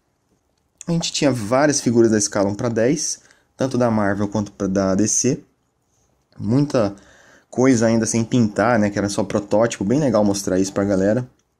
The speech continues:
né, tudo que tá vindo aí. Star Wars também. E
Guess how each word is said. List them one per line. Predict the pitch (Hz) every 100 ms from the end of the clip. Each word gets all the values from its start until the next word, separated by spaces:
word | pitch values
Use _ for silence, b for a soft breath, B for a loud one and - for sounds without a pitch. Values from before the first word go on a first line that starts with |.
| -
né, | 107
tudo | 110 117
que | -
tá | 123
vindo | 95 101 120 98
aí. | 101 - B B B _ _
Star | - - 117 104
Wars | 98 113 110
também. | - 92 87 90 113 107 95 - _ _ _ _ _ _
E | 104 110 113 113 110 110 107 107 107 107 107 101